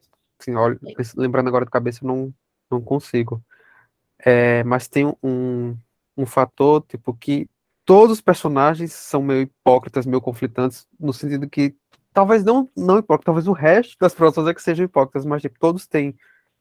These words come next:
são meio que cinzas, né? Que tem o, o lado bom e o lado ruim. E meio que a gente não consegue torcer cem por cento quase pra ninguém, porque a gente é constantemente apresentado a erros de escolhas dos,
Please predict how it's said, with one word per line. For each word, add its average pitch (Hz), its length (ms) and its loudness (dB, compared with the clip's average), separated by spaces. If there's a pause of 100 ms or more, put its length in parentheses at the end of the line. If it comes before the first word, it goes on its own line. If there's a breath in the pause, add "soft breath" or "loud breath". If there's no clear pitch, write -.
(160)
são - 180 -4
meio 160 160 0
que - 100 -14
cinzas, 131 400 -6
né? 143 140 -2
Que - 80 -14
tem 135 120 -6
o, 127 60 -4
o - 380 -8
lado 127 200 0
bom 127 280 -2
e 147 60 -2
o 147 40 -2
lado 139 220 0
ruim. 131 280 -2 (460 soft breath)
E 151 40 -8
meio 160 120 2
que - 80 0
a 175 40 2
gente 185 140 -2
não 180 100 0
consegue 185 360 0
torcer 156 380 -2
cem 165 200 0
por 156 200 -8
cento 147 260 -2
quase 170 280 0 (100)
pra 160 140 4
ninguém, 151 540 -2
porque 135 440 -8 (800)
a 127 60 -14
gente 151 140 -4
é 147 40 0
constantemente 196 640 -2
apresentado 156 640 0
a 147 120 2
erros 131 480 -6 (340)
de 151 80 -6
escolhas 156 680 -2
dos, - 260 -6